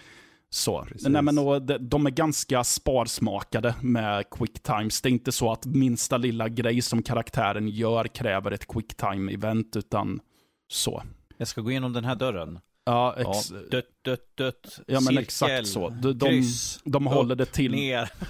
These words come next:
Speaker 1: de håller det till att om, eh, du måste, om du ska fånga någonting, eller om du s-, om karaktären ska ho-, göra ett hopp, eller om den ska göra en tvär kur-, kurva, där kommer quicktime eventsen in.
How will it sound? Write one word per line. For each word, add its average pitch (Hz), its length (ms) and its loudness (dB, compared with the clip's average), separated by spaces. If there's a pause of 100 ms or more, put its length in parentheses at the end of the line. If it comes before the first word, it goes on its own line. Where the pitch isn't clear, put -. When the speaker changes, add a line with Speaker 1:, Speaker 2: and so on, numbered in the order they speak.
(220)
Speaker 1:
de 147 160 4
håller 135 260 2
det 131 100 2
till 120 360 2
att 120 400 0
om, 120 280 4
eh, 123 120 4
du 120 240 0
måste, 117 560 2
om 131 200 2
du 123 80 -2
ska - 200 0
fånga 131 580 4
någonting, 131 760 4
eller 120 340 2
om 113 160 4
du 120 40 2
s-, - 200 -2
om 120 260 4
karaktären 113 560 0
ska - 180 0
ho-, 123 300 2
göra 117 300 0
ett 117 140 -4
hopp, - 460 -2
eller 117 220 2
om 117 140 2
den 117 160 4
ska - 160 0
göra 120 220 2
en 113 100 2
tvär 110 440 -2
kur-, 117 440 0 (460)
kurva, 120 580 2
där 131 380 2
kommer 110 300 -2
quicktime 110 580 -2
eventsen 107 460 0
in. 101 220 -2